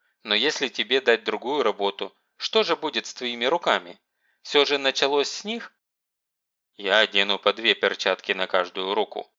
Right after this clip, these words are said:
с недовольным видом обещает Юнми. «Вряд ли это поможет», с сомнением произносит учитель. «Есть перчатки из толстой резины», начинает было объяснять Юнми, но учитель ее перебивает. «Я имею в виду не это»,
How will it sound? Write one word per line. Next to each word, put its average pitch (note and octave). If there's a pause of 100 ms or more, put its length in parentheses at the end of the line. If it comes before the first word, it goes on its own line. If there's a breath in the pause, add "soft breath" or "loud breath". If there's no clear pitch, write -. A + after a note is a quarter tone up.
(240)
с -
недовольным G2
видом C3+
обещает F#2+
Юнми. F#2 (720)
«Вряд A#2
ли B2+
это G2+
поможет», A2 (320)
с -
сомнением B2
произносит F#2+
учитель. - (960)
«Есть A2+
перчатки B2+
из F#2+
толстой B2+
резины», A#2 (260)
начинает G2+
было G2
объяснять F#2+
Юнми, C3+ (180)
но G#2
учитель G#2
ее G#2+
перебивает. G#2+ (560)
«Я G3+
имею E3+
в -
виду C3+
не A2
это», -